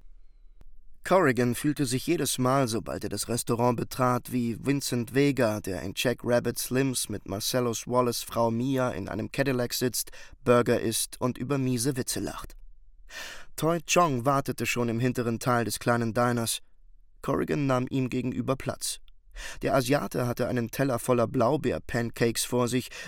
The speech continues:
die er mit Ahornsirup scheinbar zu ertränken versuchte. Corrigan bestellte bei der Bedienung einen Kaffee und The Limey. Das Gericht bestand aus zwei gebratenen Eiern, kanadischem Speck, zwei Würstchen, Bohnen, gegrillten Champignons,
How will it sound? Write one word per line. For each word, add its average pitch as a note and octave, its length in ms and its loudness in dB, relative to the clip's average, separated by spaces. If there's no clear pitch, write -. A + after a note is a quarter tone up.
die A#2+ 100 0
er A#2 80 4
mit A#2 280 -2
Ahornsirup A#2 800 0
scheinbar B2 400 -2
zu - 120 -4
ertränken - 460 -4
versuchte. - 540 -8
Corrigan C3 480 4
bestellte C3+ 400 -2
bei B2+ 100 2
der B2 120 2
Bedienung C3 500 0
einen A2 240 -2
Kaffee C3 500 2
und A#2 380 -4
The B2+ 160 0
Limey. B2+ 500 0
Das - 140 -2
Gericht E3+ 280 -2
bestand C#3+ 360 -2
aus B2+ 160 -2
zwei C3+ 240 4
gebratenen A#2+ 680 0
Eiern, D3 540 0
kanadischem A#2 560 -2
Speck, - 400 -2
zwei B2 280 4
Würstchen, D3 540 -2
Bohnen, C3+ 460 2
gegrillten A2+ 500 -4
Champignons, B2+ 720 0